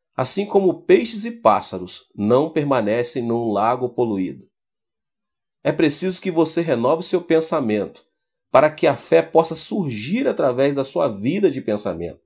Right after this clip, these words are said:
A fé simplesmente não surge do seu espírito interior.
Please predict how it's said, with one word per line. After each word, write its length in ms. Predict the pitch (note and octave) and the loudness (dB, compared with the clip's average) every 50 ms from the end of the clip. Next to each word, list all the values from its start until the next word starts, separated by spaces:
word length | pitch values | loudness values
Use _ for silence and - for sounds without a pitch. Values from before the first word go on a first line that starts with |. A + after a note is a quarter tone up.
| _ _ _ _ _ _ _ _ _ _ _ | _ _ _ _ _ _ _ _ _ _ _
A 120 | - G#2 - | 2 2 2
fé 340 | - - - C3 C#3+ D3+ | 2 -2 0 2 2 4
simplesmente 800 | C#3 - - C#3+ - - A2+ G2+ G#2+ G#2+ A2+ C#3+ D3 C#3 - C3+ | 2 2 -2 -2 -4 -4 -6 -4 -2 0 0 0 0 -2 -4 -2
não 120 | D3 E3+ | -2 -2
surge 500 | E3 - - - - E3+ G#3 A3 G#3 F#3 | -2 -2 -4 -6 -6 -4 -2 -2 -2 -2
do 140 | D#3+ D3+ C#3+ | -4 -4 -6
seu 460 | C#3 - - C3+ C#3 C#3+ C#3+ C#3+ C#3+ _ _ _ _ - | -4 -4 -2 0 0 0 -2 -4 -8 _ _ _ _ -6
espírito 640 | C3+ C3 - - - - E3 F#3 - D#4 - - D3+ | -2 -2 -2 -4 -4 -4 -2 0 0 0 -2 -2 -2
interior. 600 | C3 B2+ B2+ A#2+ A#2 G#2+ G2+ F#2 - - - | -2 2 2 0 2 2 0 -2 -4 -6 -14